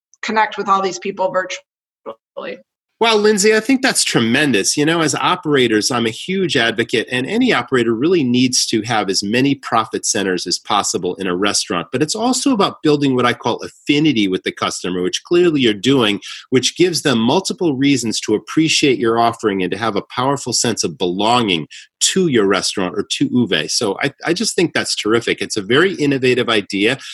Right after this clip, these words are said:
Speaker 2: And I think other operators, now that the, we, we've just heard how you've done it, can sort of duplicate the idea. So I really appreciate you sharing that. That's, that's wonderful.
Speaker 1: Yeah, of course.
Speaker 2: Now,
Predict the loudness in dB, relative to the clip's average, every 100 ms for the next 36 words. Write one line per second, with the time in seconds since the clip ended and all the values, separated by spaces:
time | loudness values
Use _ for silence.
0 | -6 -2 0 0 0 2 2 2 2 2
1 | 2 4 2 2 0 0 -2 -2 -2 -2
2 | -2 -4 -2 -4 -4 -2 0 2 0 -2
3 | 0 0 -4 0 2 2 0 -4 -16 -20
4 | -8 -2 0 0 2 2 2 0 2 2
5 | 2 0 0 -2 0 0 -2 -4 -4 -2
6 | 0 2 4 2 2 -2 0 0 0 0
7 | 0 2 2 0 -2 -6 -8 -8 -8 -6
8 | -2 0 0 -2 -6 -10 -10 -4 -2 -4
9 | -6 -12 -12 -16 _ _ _ _ -2 0
10 | 2 2 -2